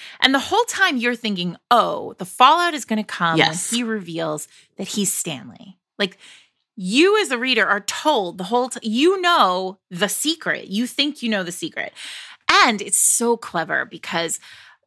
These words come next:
Speaker 1: Hana's radio show
Speaker 2: Of
Speaker 1: is about
Speaker 2: course.
Speaker 1: family secrets, secrets, secrets, secrets. All these secrets are everywhere.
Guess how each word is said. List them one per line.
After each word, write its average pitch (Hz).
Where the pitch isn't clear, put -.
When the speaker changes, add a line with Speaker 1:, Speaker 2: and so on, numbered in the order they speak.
Speaker 1:
Hana's 190
radio 226
show 185
Speaker 2:
Of -
Speaker 1:
is 320
about 262
Speaker 2:
course. -
Speaker 1:
family 185
secrets, 240
secrets, 202
secrets, 180
secrets. 226
All 175
these 170
secrets 254
are -
everywhere. 240